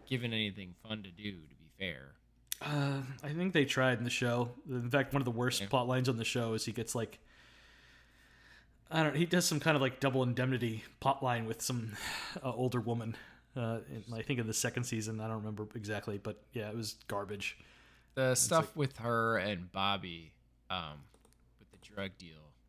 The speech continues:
Speaker 2: Yeah, and he, he kills the, the, the cop, the deputy from that other town.
Speaker 1: Uh, yeah, and I, um, she was funny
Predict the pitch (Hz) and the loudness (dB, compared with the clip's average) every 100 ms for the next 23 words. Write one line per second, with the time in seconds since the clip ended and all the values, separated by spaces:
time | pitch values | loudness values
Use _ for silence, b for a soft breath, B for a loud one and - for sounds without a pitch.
0 | - _ _ _ - 139 208 233 151 123 | -20 _ _ _ 2 12 12 12 12 8
1 | 123 - - 143 - 175 160 170 156 147 | 2 -2 -4 0 8 8 8 6 4 2
2 | 135 147 170 208 - 131 160 - 165 123 | 0 8 10 10 10 8 8 8 6 4
3 | 135 135 135 135 160 160 190 110 - b | 2 2 2 2 4 4 4 0 -10 b
4 | b b b b _ 117 117 110 101 85 | b b b b _ 0 2 4 2 0
5 | 80 - 117 117 113 104 104 107 101 92 | -2 -4 0 2 2 2 0 0 -2 -6
6 | 90 - _ _ _ _ _ _ _ - | -14 -20 _ _ _ _ _ _ _ -20
7 | _ _ 117 110 _ - - 143 127 113 | _ _ -20 -20 _ 4 6 8 6 4
8 | - 123 110 95 92 | 2 0 -2 -2 -2